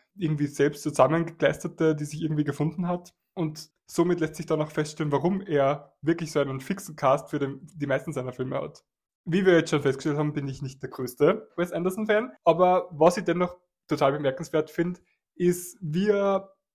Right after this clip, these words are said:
obwohl er mit verschiedenen Studios zusammenarbeitet, trotzdem seinen klaren roten Faden durch jeden Film durchzieht. Also bei keinem anderen Regisseur ist es so eindeutig ersichtlich, okay, das ist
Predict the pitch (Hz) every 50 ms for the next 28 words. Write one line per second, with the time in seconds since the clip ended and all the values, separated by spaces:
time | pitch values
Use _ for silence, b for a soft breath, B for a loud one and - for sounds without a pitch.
0 | _ _ 170 151 - 151 170 185 202 196 175 175 - 160 - - 190 190 175 170
1 | - - - 180 180 185 170 156 - - - 147 156 156 170 185 - - 180 185
2 | 180 180 180 185 180 180 - _ _ _ _ _ _ _ - 165 175 175 180 -
3 | - 190 185 190 190 - - - - - 139 147 160 165 165 170 160 - - 147
4 | 131 135 139 147 147 156 - - _ _ - 143 135 143 143 147 143 - 139 120
5 | 117 131 131 127 127 - 135 131 127 127 123 - 127 120 117 - 131 123 - -
6 | - 131 127 - 143 139 139 151 151 147 151 B B B _ 156 147 - 165 160
7 | 160 175 170 151 147 143 147 156 151 151 156 151 143 143 147 143 - 147 147 147
8 | 147 - - - - - 160 170 - 175 - 147 147 147 143 147 143 131 - 165
9 | 151 - - 156 156 - - 147 - 143 131 127 - 143 147 143 - - _ _
10 | _ _ 170 147 131 - - - -